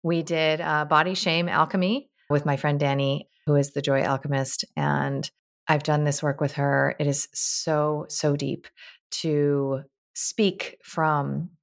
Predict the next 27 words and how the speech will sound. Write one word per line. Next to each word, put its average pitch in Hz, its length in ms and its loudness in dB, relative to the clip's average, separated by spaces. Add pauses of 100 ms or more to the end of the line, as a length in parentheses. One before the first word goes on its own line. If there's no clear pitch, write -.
(200)
the 151 80 0
place 160 320 4
in 151 100 0
your 143 100 2
body 143 280 0
that 143 180 -4
you 147 100 0
hold 143 340 -2
the 143 60 -2
most 135 340 -2
shame, 127 460 -2 (240)
right? 135 220 0
The - 80 -6
part 143 200 2
of 143 60 2
your 139 80 -2
body 143 260 -2
that 175 160 0
you 170 80 -2
hate 175 260 0
the 151 80 -2
most, 143 380 -2 (460)
to 156 80 -6
speak 196 360 -2
from 156 280 0
that 139 220 0
part. - 380 -6